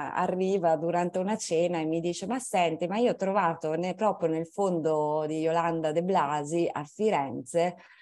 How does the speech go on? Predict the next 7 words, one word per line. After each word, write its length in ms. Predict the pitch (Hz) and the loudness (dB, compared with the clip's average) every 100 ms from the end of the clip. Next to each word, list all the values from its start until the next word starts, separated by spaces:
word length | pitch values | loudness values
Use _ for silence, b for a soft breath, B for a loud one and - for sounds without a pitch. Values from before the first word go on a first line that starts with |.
| B _ | B _
una 320 | - 240 208 | 2 4 4
lettera 560 | 262 151 147 - 180 180 | 4 2 0 0 2 2
di 80 | 175 | 2
Ernesta 680 | 180 143 139 - - 180 - | 0 -2 -6 -10 -4 -2 0
Bittanti, 1040 | 190 247 - 156 131 131 131 - 175 - | 2 0 0 -2 -2 -6 -6 -2 0 0
sposata 880 | - - 175 151 123 135 - 139 - | -6 -4 -2 -2 -4 -8 -6 -4 -4
Battisti", 1000 | 151 143 - - 143 131 - - 147 139 | -6 -8 -10 -8 -6 -6 -8 -8 -4 -4